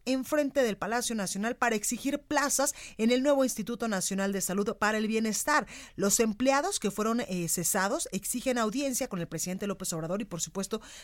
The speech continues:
también con el nuevo titular del insabi. Tras realizar un mitin en la calle de Moneda, afuera, eh, pues, de la entrada a Palacio Nacional, los inconformes se movieron y cerraron un tramo del circuito de la Plaza de la Constitución del Zócalo capitalino acá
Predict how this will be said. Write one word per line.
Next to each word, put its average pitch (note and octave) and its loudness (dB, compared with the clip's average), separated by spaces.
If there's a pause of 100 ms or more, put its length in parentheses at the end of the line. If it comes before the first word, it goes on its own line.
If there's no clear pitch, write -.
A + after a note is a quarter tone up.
(120)
también G#3 2
con G#3 0
el G3 2
nuevo G#3+ 0
titular G3+ -2
del G#3 2
insabi. A#3+ 2 (260)
Tras F3 -2
realizar F#3+ 2
un A#3 2
mitin B3 0
en F3+ -2
la E3 -4
calle G3 0
de F#3 0
Moneda, G#3+ 0 (260)
afuera, G#3 0
eh, D#3+ -2
pues, D#3 -6
de D#3 -4
la D#3 -2
entrada F3 0
a D#3+ -6
Palacio E3+ -6
Nacional, F3+ -2
los G#3+ -2
inconformes C4+ 2 (260)
se - 2
movieron D#4 4
y A#3+ 0
cerraron C#4+ 4
un D4+ 2
tramo C#4 2
del G3 2
circuito A3+ -2 (200)
de F#3+ 0
la F#3+ 2
Plaza A3 2
de G#3 4
la F#3+ 0
Constitución F#3 -2
del F3+ -2
Zócalo G3+ 0
capitalino F3 -4
acá F3+ -2